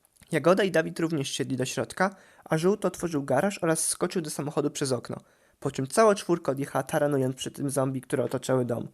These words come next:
„Udało się, ale było groźnie.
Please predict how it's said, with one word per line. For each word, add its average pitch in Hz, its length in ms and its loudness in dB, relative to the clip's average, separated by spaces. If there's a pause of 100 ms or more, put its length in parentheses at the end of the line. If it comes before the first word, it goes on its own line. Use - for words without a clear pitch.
(1000)
„Udało 151 400 8
się, 151 220 4
ale 139 180 4
było 170 240 4
groźnie. 160 540 2